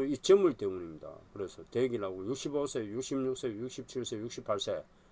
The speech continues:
다 간력 때문이에요. 그래서, 어, 오 년 동안은 무난히,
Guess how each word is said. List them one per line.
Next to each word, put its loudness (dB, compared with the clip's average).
다 6
간력 6
때문이에요. -4
그래서, 0
어, -4
오 10
년 8
동안은 4
무난히, 4